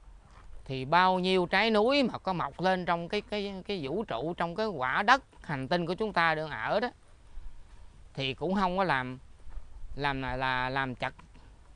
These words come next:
chật chội cái quả địa, địa cầu được. Núi cao mấy, rừng nhiều thế mấy cũng không làm trở ngại cái khoảng không.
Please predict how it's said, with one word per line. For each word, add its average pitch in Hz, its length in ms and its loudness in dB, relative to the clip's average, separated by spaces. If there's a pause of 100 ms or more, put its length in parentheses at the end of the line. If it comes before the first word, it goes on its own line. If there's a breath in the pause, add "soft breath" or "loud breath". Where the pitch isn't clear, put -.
(680 soft breath)
chật 156 220 2
chội 147 240 0
cái 220 120 2
quả 156 280 2
địa, 139 200 -2
địa 135 180 -2
cầu 123 240 -4
được. 120 300 -8
Núi 269 380 4
cao 170 280 4
mấy, 208 260 2
rừng 139 220 0
nhiều 131 200 -4
thế 190 160 0
mấy 233 320 0
cũng 175 240 -6
không 175 300 2
làm 135 260 0
trở 127 200 -4
ngại 139 240 -4
cái 165 100 -6
khoảng 151 260 -6
không. 147 240 -4